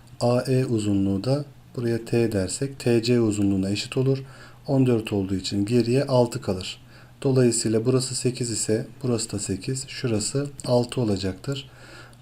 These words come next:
A B F üçgeni ile F D E üçgeni de benzerdir.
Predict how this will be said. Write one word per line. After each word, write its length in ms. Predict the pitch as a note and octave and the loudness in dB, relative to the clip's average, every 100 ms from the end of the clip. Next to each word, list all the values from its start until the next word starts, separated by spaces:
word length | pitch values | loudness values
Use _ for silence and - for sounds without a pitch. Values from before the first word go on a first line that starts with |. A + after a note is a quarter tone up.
| - | 2
A 280 | B2 B2 | 4 6
B 160 | C3 C3+ | 8 6
F 260 | C3+ D3 D3 | 6 2 2
üçgeni 520 | C3 - C3+ C3 C3 | 0 -4 0 2 4
ile 260 | A2+ A2+ C3+ | 2 0 -4
F 280 | - B2 A#2+ | -2 2 4
D 60 | C3 | 2
E 240 | C3+ C#3 | 2 0
üçgeni 500 | C3+ B2+ - G#2 G2+ | 0 -4 -2 0 2
de 220 | C3 C#3+ C#3 C#3+ | 2 -2 -2 0
benzerdir. 640 | C3 A2 G2+ G2 C3+ C#3+ | 0 2 2 2 -2 -6